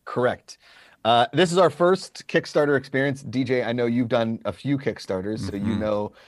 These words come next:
Speaker 1: this rigmarole. Um, it is, it has been awesome so far. So, quick story, Futility, the actual game of living, it's up on Kickstarter right now. Uh,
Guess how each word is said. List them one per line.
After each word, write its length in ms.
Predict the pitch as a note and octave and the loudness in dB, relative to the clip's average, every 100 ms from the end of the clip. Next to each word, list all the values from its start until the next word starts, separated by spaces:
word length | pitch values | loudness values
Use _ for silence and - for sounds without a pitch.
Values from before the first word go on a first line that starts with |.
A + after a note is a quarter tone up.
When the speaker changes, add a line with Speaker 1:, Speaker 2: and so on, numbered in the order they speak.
| _ _ | _ _
Speaker 1:
this 200 | A#2 G#2 | -4 -4
rigmarole. 720 | A2 G#2+ G#2 G2+ G2+ G2+ G#2 - - | -2 -2 -2 -2 0 0 -2 -6 -2
Um, 500 | G#2+ G2+ G2 F#2+ F#2+ _ - | 0 0 -2 -8 -12 _ -2
it 200 | C#3 D3+ | -2 2
is, 320 | D3+ C#3+ A#2 - | 2 2 0 0
it 100 | D#3+ | 2
has 140 | F3+ | 4
been 140 | D3+ C#3 | 4 4
awesome 380 | C#3 C#3 B2 | 2 2 -2
so 200 | A2 G#2 | -4 -4
far. 420 | F#2 G2 G2+ B2 - | -4 -4 -2 -2 -4
So, 360 | - D#3+ D#3 - _ _ _ _ _ | 0 4 4 0 _ _ _ _ _
quick 180 | - B3 | 0 0
story, 440 | - D#3 C3 C3 | 4 4 6 2
Futility, 580 | B2+ E3 - F#3 F#3+ F#3+ | 0 -4 0 2 2 2
the 120 | E3 | 2
actual 340 | C#3+ D3 - C#3 | 2 2 2 0
game 200 | C3+ C#3 | 0 0
of 120 | B2+ | 0
living, 340 | A2+ A2+ A#2+ A#2+ | 0 0 -2 -4
it's 160 | G#2 | -6
up 180 | A#2+ B2 | -2 -2
on 100 | C#3+ | -2
Kickstarter 500 | C#3 C3 - C3 B2+ | -2 -6 0 0 2
right 280 | A2 A2 - | 2 2 0
now. 340 | G2 F#2 G2+ - _ _ _ | -6 -6 -8 -10 _ _ _
Uh, 460 | F#2+ G2+ G2+ G2+ G#2 | -2 0 2 0 -4